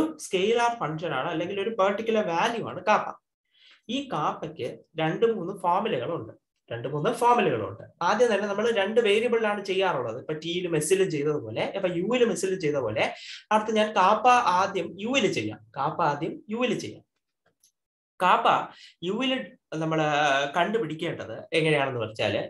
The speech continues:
it is the norm of, norm of unit tangent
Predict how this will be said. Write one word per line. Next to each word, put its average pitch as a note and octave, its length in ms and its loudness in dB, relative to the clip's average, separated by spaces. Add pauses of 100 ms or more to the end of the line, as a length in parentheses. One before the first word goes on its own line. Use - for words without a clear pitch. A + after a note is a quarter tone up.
it F#3+ 140 -8
is A#3 80 0 (100)
the A#3+ 80 6 (220)
norm F#3 360 2 (100)
of, F#2 120 -6 (880)
norm D3 260 -2 (100)
of - 80 -10 (800)
unit C4+ 380 2 (180)
tangent A3 580 4